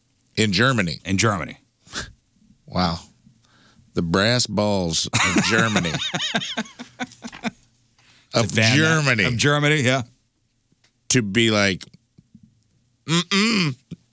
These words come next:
Speaker 1: We won't allow that type of
Speaker 2: Nine.
Speaker 1: behavior here."
Speaker 2: You wanna name your kid Osama? Nine.
Speaker 1: But what about Adolf?
Speaker 2: I think I, I don't think you can name your kid Adolf either.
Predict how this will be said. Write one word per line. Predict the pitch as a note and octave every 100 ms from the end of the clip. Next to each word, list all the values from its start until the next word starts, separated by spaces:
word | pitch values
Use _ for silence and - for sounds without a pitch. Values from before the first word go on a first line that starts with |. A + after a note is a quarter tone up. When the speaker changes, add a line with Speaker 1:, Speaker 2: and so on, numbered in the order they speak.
| _
Speaker 1:
We | A#2+ D#3
won't | F3+ F3
allow | C#3+ A#2+ D3+ D3
that | G#2+ D#3 A3+
type | G#3 F#3+
of | F#3+
Speaker 2:
Nine. | A3
Speaker 1:
behavior | B3 - - G#2+
here." | A2+ A2+
Speaker 2:
You | F3+ G3
wanna | F3+ E3 E3
name | E3 E3
your | E3
kid | - G3+
Osama? | F3+ - A3+ F#3+ A3+ C#4
Nine. | C4+ A3+ G3+ G#3+ F3 D#3
Speaker 1:
But | F3 A#2 G2+
what | A#2+
about | B2+ B2+
Adolf? | B2+ D3 G#2 E2+ - - _ _ _ _ - - _ -
Speaker 2:
I | F2+
think | F#2 G2
I, | G2+ -
I | G#2+ A#2+
don't | A#2
think | A2+ G#2+
you | G2+
can | G#2
name | G2+ F#2+
your | F#2
kid | G#2
Adolf | F2 E2 D#2 D2+
either. | C#2 B1